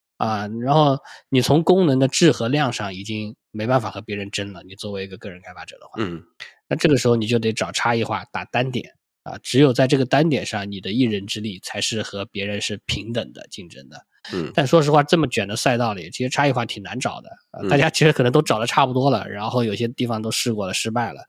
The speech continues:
Speaker 2: 嗯。
Speaker 1: 但是比如说像 Flomo，Flomo 其实就算挺巧妙的，对吧？它从使用场景上找了一个差异化，其实它也干的是记笔记这个事情，但是呢，你就不会把它跟 Notion 放到一起去看，它完全是两个不一样的东西，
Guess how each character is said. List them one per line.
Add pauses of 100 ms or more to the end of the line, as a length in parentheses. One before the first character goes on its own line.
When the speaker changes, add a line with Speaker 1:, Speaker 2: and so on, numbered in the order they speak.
(140)
Speaker 2:
嗯。
Speaker 1:
但
是
比
如
说
像
Flomo，Flomo
其
实
就
算
挺
巧
妙
的，
对
吧？
它
从 (260)
使
用
场
景
上
找
了
一
个
差
异
化， (120)
其
实
它
也
干
的
是
记
笔
记
这
个
事
情，
但
是
呢， (460)
你
就
不
会
把
它
跟
Notion
放
到
一
起
去
看，
它
完
全
是
两
个
不
一
样
的
东
西，